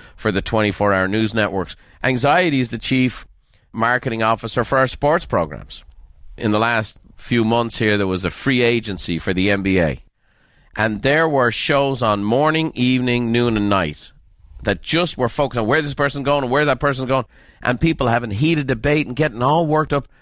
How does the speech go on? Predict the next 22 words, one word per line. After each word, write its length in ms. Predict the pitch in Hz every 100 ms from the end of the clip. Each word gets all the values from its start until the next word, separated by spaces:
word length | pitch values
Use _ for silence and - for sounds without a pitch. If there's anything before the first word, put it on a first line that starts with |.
| _ _
about 320 | 117 120 131 -
circumstances 720 | 160 147 139 127 131 120 113
that 120 | 117
actually 300 | 120 - 104
never 260 | 110 104 90
happened, 400 | 82 - - - - - -
players 340 | 139 135 120
that 100 | 120
actually 260 | 123 - 107
never 260 | 117 117
went 180 | 110 107
to 80 | 90
this 160 | 104
team 240 | - 104 98
or 80 | 95
that 180 | 95
team 240 | - 92 92
or 80 | 82
whatever 380 | 90 87 85
else, 180 | 73 - - _ _ _ _
and 200 | - 107
just 220 | 110 110